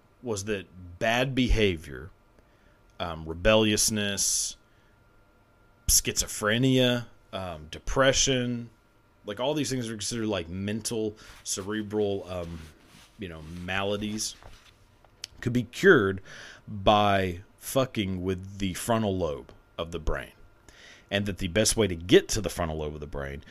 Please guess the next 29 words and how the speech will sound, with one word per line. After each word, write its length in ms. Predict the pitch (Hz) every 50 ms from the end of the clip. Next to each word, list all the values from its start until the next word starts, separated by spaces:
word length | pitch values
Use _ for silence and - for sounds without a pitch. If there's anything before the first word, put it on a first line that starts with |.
| - - -
is 100 | - -
to 140 | - - 87
jam 420 | 80 80 80 82 87 98 117 123 120
a 100 | 104 -
fucking 360 | - - 131 - - 110 87
ice 280 | 87 117 143 - -
pick, 420 | - - - 82 76 76 - - - - - - _ _ _ _ _ _ _ _ _ _ -
uh, 60 | - - _ _ -
right 380 | 98 98 101 104 120 139 131
here 160 | 110 131 127
by 160 | 120 110 110 113
your 160 | 110 110 110
tear 280 | - - 131 131 120
duct 360 | 107 95 82 73 78 - - - - - - _ _ _ _ _ _
into, 800 | 123 131 139 139 147 135 - - 127 120 110 107 107 107 107 104 - 120 120
there's, 240 | 123 113 107 104 104
like, 160 | 101 92 90
a 40 | 98
little 200 | 95 104 113 127
bit 100 | 131 131
of 100 | 135 123
a 60 | 123
bone 420 | 120 110 120 123 123 120 117 117 113
by 140 | 107 107 110
your 180 | 110 107 104
eye 60 | 107
socket. 460 | 110 - - 87 82 82 82 85 85 76
They 80 | 87
would 200 | 87 87 82 82